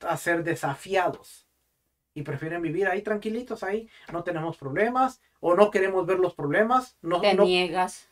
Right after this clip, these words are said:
Speaker 2: <laughs>
Speaker 1: la negación, nos negamos a, a ser desafiados a que tenemos problemas o que tenemos que ir más allá, porque no queremos cambiar.
Speaker 2: Claro.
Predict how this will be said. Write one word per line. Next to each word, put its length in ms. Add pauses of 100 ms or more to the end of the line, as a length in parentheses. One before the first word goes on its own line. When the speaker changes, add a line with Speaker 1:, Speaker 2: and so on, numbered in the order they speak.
Speaker 2:
<laughs> 460
Speaker 1:
la 180
negación, 800
nos 160
negamos 540
a, 260 (240)
a 160
ser 240
desafiados 720
a 80
que 100
tenemos 400
problemas 540
o 80
que 100
tenemos 380
que 80
ir 80
más 200
allá, 440 (300)
porque 200
no 140
queremos 300
cambiar. 380 (600)
Speaker 2:
Claro. 340